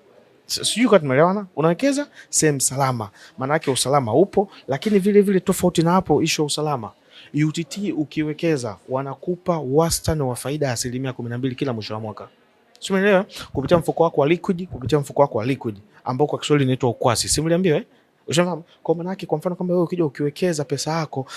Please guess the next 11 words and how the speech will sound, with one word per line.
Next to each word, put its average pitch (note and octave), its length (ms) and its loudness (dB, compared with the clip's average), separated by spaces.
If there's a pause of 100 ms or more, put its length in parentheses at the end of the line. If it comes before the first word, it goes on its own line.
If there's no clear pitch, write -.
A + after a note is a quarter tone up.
(120)
labda D#3 220 2
ukaanza D#3 320 -2
kuwekeza D#3 520 -2
kuanzia D#3 280 -2
Januari D#3+ 580 -4 (240)
mpaka E3 300 -2
mwezi D3 220 -4
wa C#3 60 -2
kumi C#3+ 220 -8
na D3 100 -4
mbili, D3 340 -2